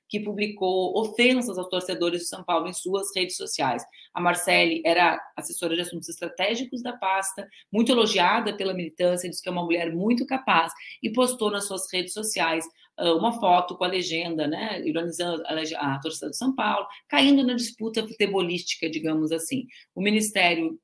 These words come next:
manifestou a sua, seu desacordo com as manifestações dela e ela acabou sendo demitida.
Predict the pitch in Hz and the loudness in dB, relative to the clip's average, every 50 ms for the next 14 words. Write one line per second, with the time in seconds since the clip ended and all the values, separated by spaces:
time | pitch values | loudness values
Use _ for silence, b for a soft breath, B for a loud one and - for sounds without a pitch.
0 | _ _ - 180 180 180 180 190 185 185 - 180 175 175 - - - 175 175 165 | _ _ -4 -2 -2 -2 -2 -2 -2 -2 0 -2 -2 -2 -4 -4 -2 -2 0 0
1 | 156 147 147 - - - 190 180 160 - 233 254 - - - 196 214 254 311 269 | 0 0 -2 -4 -4 -2 -2 -2 0 -2 -2 -2 -2 2 4 6 6 6 6 4
2 | 226 208 202 - - 180 180 170 165 160 156 151 _ _ _ _ _ - 160 160 | 2 -2 -4 -8 -8 -8 -6 -6 -6 -6 -6 -8 _ _ _ _ _ 0 2 4
3 | 156 151 151 151 151 156 170 180 175 - 185 180 - 175 170 - 170 165 175 180 | 6 6 4 4 2 0 -2 -4 -4 -4 -6 -6 -4 -4 -4 -4 -4 -6 -6 -4
4 | 175 170 165 160 156 160 175 185 - - - 190 196 190 190 196 - 208 190 - | 0 2 4 4 4 4 2 0 -2 -4 0 2 4 4 4 2 0 -4 -6 -4
5 | 175 175 170 - 180 175 175 170 170 180 185 202 214 208 - - 143 131 - | -4 -4 -4 -6 -6 -6 -6 -6 -6 -6 -8 -6 -4 -2 -2 -2 -2 -4 -6